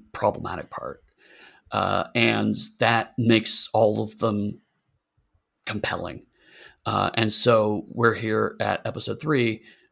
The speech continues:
And, I mean, yes, we've, we've talked about plenty of shows where the android character is one of the more sympathetic characters. So it's not a,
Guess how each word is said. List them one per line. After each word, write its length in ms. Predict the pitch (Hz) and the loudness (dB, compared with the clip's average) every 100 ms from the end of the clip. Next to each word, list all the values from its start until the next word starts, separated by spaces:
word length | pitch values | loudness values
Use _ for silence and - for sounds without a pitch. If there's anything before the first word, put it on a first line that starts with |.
| _ | _
And, 400 | 117 113 110 107 107 - - | -4 -2 -2 -4 -6 -12 -2
I 20 | 147 | 4
mean, 240 | 156 170 | 4 4
yes, 400 | 175 - - - _ _ _ _ 135 101 143 - - | 2 2 -2 -6 _ _ _ _ -20 -20 -20 -18 -4
we've, 380 | 165 190 175 - - | 0 2 0 -4 0
we've 260 | 185 180 | 0 0
talked 340 | - 143 127 113 | 2 2 2 0
about 480 | 117 110 107 - _ _ _ - | 0 0 0 -6 _ _ _ -4
plenty 240 | 160 139 | 0 0
of 80 | 123 | 0
shows 380 | 123 113 110 - | -2 -2 -4 -2
where 260 | 113 107 | 0 0
the 300 | 104 107 - | 0 0 2
android 340 | 113 110 110 107 | 2 2 2 0
character 340 | 113 104 - | -2 -2 -2
is 100 | 101 | -6
one 100 | 104 | -4
of 40 | 104 | -6
the 80 | |
more 180 | 101 98 _ - | -6 -8 _ -2
sympathetic 500 | 113 - 104 92 - | -2 0 -4 -4 -6
characters. 480 | 85 67 - - - | -8 -8 -14 -14 -8
So 160 | 107 | -6
it's 160 | 107 123 | -6 -2
not 140 | 110 | -2
a, 160 | - | -2